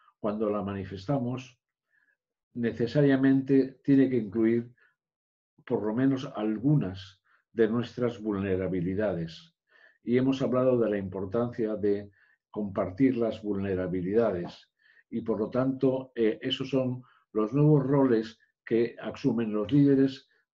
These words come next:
tienen mucho que ver con la personalización de su tarea, con la,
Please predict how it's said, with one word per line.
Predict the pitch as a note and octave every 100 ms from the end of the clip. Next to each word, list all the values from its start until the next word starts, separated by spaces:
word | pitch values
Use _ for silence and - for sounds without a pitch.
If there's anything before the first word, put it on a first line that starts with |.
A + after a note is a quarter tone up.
| _
tienen | D#3 C#3+ C3 A#2
mucho | B2+ C3+ C#3 C3+
que | A#2
ver | B2 C3+ C#3+ - _ _ -
con | A2
la | A2 G2+
personalización | - A#2 - - A#2+ A2 G2 G2 G2 F#2+ F#2 C3+ B2+ C3 - _ _ _
de | A2 A2
su | - A#2
tarea, | A2+ G#2 G#2+ F2 E2 _ _ _ _ -
con | A2
la, | A2 G#2+ A2 -